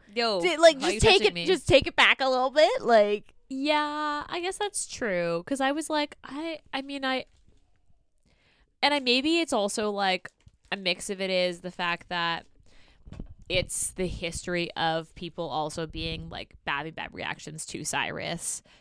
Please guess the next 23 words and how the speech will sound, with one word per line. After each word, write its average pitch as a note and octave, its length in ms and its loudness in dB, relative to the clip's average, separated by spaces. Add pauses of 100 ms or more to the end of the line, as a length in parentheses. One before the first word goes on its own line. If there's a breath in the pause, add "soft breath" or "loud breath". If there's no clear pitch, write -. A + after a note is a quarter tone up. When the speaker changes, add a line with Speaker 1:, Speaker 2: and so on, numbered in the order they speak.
(100)
Speaker 1:
because D#3+ 320 -6
he's E3+ 140 -8
a - 20 -12
Kraken D#3+ 340 -6
and D#3+ 100 -14
he's E3 180 -10
so D#3+ 120 -6
different D3+ 440 -12
than, D3+ 100 -12
like, D3 140 -10
a D3+ 40 -8
lot D3+ 160 -8
of D3+ 60 -10
other D3+ 200 -10
monsters G#3+ 720 -8
that, F3 180 -6
like, D#3+ 260 -6
it F3 160 -4
felt D#3 420 0
worse E3+ 360 -6
than F3 140 -6
it E3+ 100 -2
a-, E3 80 -6